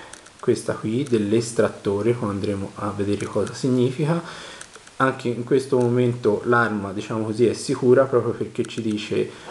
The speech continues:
con questo puntino rosso dell'estrattore,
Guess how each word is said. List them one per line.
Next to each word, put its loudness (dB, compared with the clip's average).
con 0
questo 4
puntino 0
rosso 4
dell'estrattore, 2